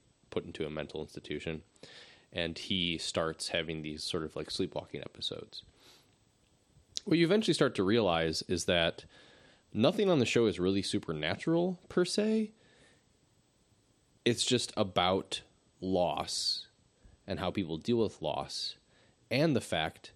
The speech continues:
that the guy at the, the center of the show is, has, like, a severe mental illness that he, and he doesn't wanna, and he doesn't wanna deal with the fact that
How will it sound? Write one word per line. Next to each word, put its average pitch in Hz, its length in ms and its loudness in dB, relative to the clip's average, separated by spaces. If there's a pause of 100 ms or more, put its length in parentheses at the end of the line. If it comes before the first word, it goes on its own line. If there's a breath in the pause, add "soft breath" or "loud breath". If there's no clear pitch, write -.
(340 soft breath)
that 87 260 0
the 95 100 4
guy 113 420 2
at 87 120 -2
the, - 80 -8 (220)
the 104 100 -2
center 151 240 2
of 98 80 0
the - 80 0
show 90 580 2 (1080 soft breath)
is, 101 560 4
has, 101 340 2
like, 92 200 -2
a 101 100 0
severe 95 400 2
mental 80 380 -4
illness - 580 -10 (680 soft breath)
that 92 160 0
he, 82 520 -4 (360 soft breath)
and 98 180 2
he 117 180 0
doesn't 117 320 2
wanna, 92 260 2 (300)
and 98 140 0
he 104 140 0
doesn't 123 240 2
wanna 120 180 4
deal 110 180 2
with 110 120 0
the 95 80 -8
fact - 420 -6
that 78 300 -4